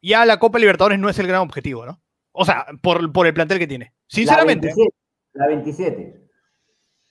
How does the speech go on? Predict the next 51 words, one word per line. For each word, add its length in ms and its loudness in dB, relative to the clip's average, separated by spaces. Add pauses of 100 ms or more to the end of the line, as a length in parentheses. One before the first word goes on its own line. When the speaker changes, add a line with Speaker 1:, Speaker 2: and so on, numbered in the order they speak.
(1200)
Speaker 1:
Es 80 2
la 80 6
veintisiete. 520 -4
Ese 160 2
es 60 -2
el 140 4
objetivo 260 -2
de 60 0
la 80 2
U. 80 -6 (720)
Speaker 2:
Ay, 140 -2
Speaker 1:
¿Y 20 0
la 80 4
Speaker 2:
no, 60 -2
Speaker 1:
Copa 160 2
Speaker 2:
no. 40 -2
Speaker 1:
Libertadores? 600 0 (600)
¿Sacar 280 -2
cuántos 240 0
puntos? 520 -8
Speaker 2:
Eh, 260 -4
es 120 -8
un 140 -2
Speaker 1:
Con 120 6
Speaker 2:
suer-, 100 4
Speaker 1:
este 120 2
Speaker 2:
claro, 220 6
Speaker 1:
plantel, 180 -2
¿ah? 100 -4 (360)
Speaker 2:
no 160 2
hacer 240 0
papelón, 560 2
me 80 -10
parece 260 -6
que 60 -2
no 80 -4
hacer 160 -4
papelón, 500 -2
que 80 -10
no 80 -6
sea, 400 -2
que 80 -8
no, 120 -2
que 100 0
no 100 2
sea 160 2
meme, 460 -2
que 100 -4
no 140 -2
sea 160 2
meme. 420 -4